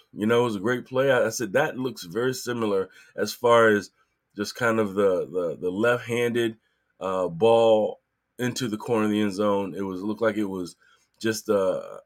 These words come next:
uh, not easy pitch and catch, but it looks like it was a, it was a pitch and catch that you're kinda used to seeing from this combination. So, you know, I was curious to see why they didn't do more of that.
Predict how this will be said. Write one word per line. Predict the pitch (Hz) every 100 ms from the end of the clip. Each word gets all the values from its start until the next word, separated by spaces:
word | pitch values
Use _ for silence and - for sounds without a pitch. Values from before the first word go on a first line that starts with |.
| _ -
uh, | - - 117
not | 131 -
easy | 120 127 131
pitch | 135 143 123
and | 113
catch, | 135 117
but | 113
it |
looks | 117 120
like | 110
it | 110
was | 98
a, | 92 92 87
it |
was | 101 95
a | 98 92 85 _ _ _ _
pitch | - 139
and | 127 110
catch | 127 110
that | 113 104
you're |
kinda | 110 117 107
used | 107
to | 95
seeing | 113 110
from | 98 95
this | 92
combination. | 110 92 90 90 87 76 73
So, | - 113 104 87 _ _ _ _ -
you | 120
know, | 110 101 87 _ -
I | 113
was | 117 104 92
curious | - 156 147 139
to | 113
see | 120
why | 95 110 117
they | 113 110
didn't | 113 104 104
do | 107
more | 98 92 101 117 147
of | 101
that. | 92 98 -